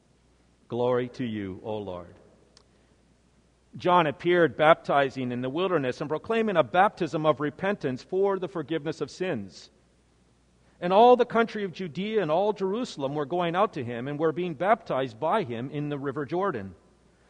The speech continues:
confessing their sins. Now John was clothed with camel's hair and wore a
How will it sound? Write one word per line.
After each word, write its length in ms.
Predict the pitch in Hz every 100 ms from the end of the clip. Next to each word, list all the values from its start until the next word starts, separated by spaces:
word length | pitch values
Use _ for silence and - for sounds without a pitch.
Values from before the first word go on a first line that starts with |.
| _ -
confessing 560 | 220 247 214 - 147
their 140 | 131 131
sins. 640 | - 185 117 - - - _ _ _ _ _ _ _ _ _ _ -
Now 220 | 135 135
John 380 | - 165 165 127
was 160 | 120
clothed 400 | - 147 151 151
with 160 | 127 -
camel's 420 | 165 180 170 123
hair 160 | 131 143
and 140 | 151
wore 280 | 165 208 175
a 160 | 127